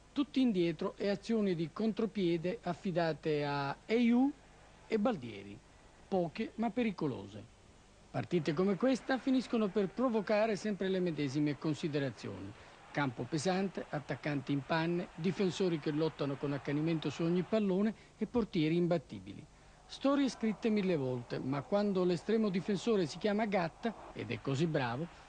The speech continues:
la fantasia corre. Balzi felini, Gatta dalle sette vite, Gatta nella porta che scotta, eccetera.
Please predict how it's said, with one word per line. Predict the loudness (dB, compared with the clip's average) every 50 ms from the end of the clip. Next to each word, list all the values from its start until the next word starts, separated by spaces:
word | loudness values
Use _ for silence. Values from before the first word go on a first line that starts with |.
| -14 -2
la | -2 -2
fantasia | 0 2 0 2 2 0 -2 0 0 0 -2
corre. | -2 -4 -6 -6 -6 -8 -10 -12 -14 -16 -16 -20 -20 -20 -20 -20 -16 -8
Balzi | -2 0 0 0 0 -2 -4 -6 -6
felini, | -2 0 2 2 4 4 4 4 4 4 2 -2 -10 -14
Gatta | -4 0 0 0 0 0 -4 -4 -4
dalle | -2 -2 -2 -2 -4
sette | -2 -4 -6 -2 0 0 0
vite, | 2 0 -2 0 0 0 -2 -2 -8
Gatta | -8 -2 0 0 0 0 -2 -4 -4
nella | -2 -2 -2 -4 -4
porta | -2 -2 -2 -2 -2 -2 -4 -6
che | -2 -2 -2
scotta, | -2 -2 -2 -2 -2 -2 -2 -4 -6 -6 -6 -6 -8 -4
eccetera. | -4 -4 -4 -4 -6 -8 -8 -10 -12 -14